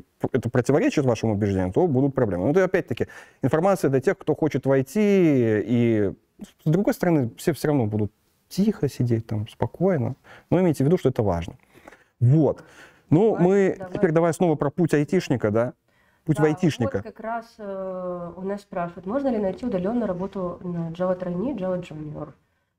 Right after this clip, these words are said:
Speaker 2: Я думаю, что да, всё возможно. Просто, э, ну, вы готовьтесь к тому, что, там, условно, в десяти компаниях вам скажут "нет", в одиннадцатой вы найдёте. То есть, ну, просто не опускать руки,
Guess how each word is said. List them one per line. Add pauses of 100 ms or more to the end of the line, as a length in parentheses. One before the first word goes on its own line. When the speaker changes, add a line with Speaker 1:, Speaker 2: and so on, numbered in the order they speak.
Speaker 2:
Я
думаю,
что
да,
всё
возможно.
Просто, (400)
э,
ну,
вы
готовьтесь
к
тому,
что,
там, (280)
условно, (840)
в
десяти
компаниях
вам
скажут
"нет", (460)
в
одиннадцатой (240)
вы
найдёте.
То
есть,
ну,
просто
не
опускать
руки,